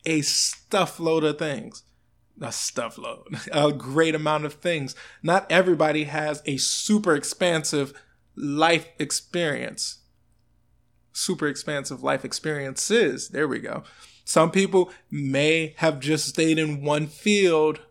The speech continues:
one lane of life their whole life, and that was okay for them 'cause that's what they wanted. That was their dreams and goals.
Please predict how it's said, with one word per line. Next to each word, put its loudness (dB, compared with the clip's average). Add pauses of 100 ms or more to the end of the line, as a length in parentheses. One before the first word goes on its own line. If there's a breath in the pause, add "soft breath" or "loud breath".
one -4
lane 0
of -2
life 2
their 0
whole 2
life, 0
and -2
that 2
was -2
okay 0
for -4
them 0
'cause -4
that's 0
what -4
they -2
wanted. -2
That 2
was -8
their 0
dreams -6
and -6
goals. -8